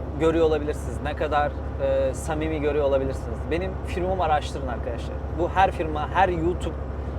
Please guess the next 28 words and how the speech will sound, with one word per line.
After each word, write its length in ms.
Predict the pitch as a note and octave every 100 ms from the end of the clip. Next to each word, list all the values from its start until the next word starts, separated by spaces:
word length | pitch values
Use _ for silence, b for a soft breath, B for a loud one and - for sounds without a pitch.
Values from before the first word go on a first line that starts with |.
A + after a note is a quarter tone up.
| -
kanalının 400 | E3 D#3 D#3+ D#3+
firması 400 | D#3+ D#3 D3+ -
için 220 | C#3+ D3
geçerli. 360 | C#3 - C3+ B2
Çok 220 | F#3 E3+
güzel 260 | D#3+ E3 D#3+ - B B - -
çalışan 360 | - E3+ D#3+ E3+
insanlar 500 | D#3 - D3+ D3+ D3+
var 120 | D3
YouTube'da 400 | C3+ B2 - F3+
ama 240 | D#3+ F3 F3
çok 300 | - F#3+ -
da 40 |
üçkağıtçı 580 | D#3+ - D#3 D3 - C3+
var. 100 | B2+ - - - - - D3
Bunlara 280 | E3 F3+ E3+
dikkat 160 | D#3
etmeniz 420 | F#3 F3 C3+ B2
gerekiyor. 440 | A2+ A2+ A2 C3+ E3 - - - - - - - - -
Eğer 220 | E3 F#3+
bunlara 280 | G3 G3+ F3+
dikkat 180 | F3+ G3+
etmezseniz 680 | F#3+ G#3 G3 F3+ G3 A#3 - - - - - - - - - - - - - -
emeğiniz 460 | F3 G3 F3+ F#3+ -
heba 260 | F3 F3+ D#3+
olur, 160 | A#2+
öyle 220 | C#3 D#3
söyleyeyim 300 | C3+ B2 A#2